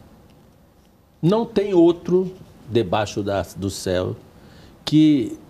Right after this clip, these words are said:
é mister que haja salvação a não ser por Jesus Cristo.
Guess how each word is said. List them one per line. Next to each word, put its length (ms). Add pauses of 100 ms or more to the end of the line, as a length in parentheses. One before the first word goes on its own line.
é 100
mister 600
que 240
haja 340
salvação 680
a 40
não 160
ser 280
por 200
Jesus 420
Cristo. 360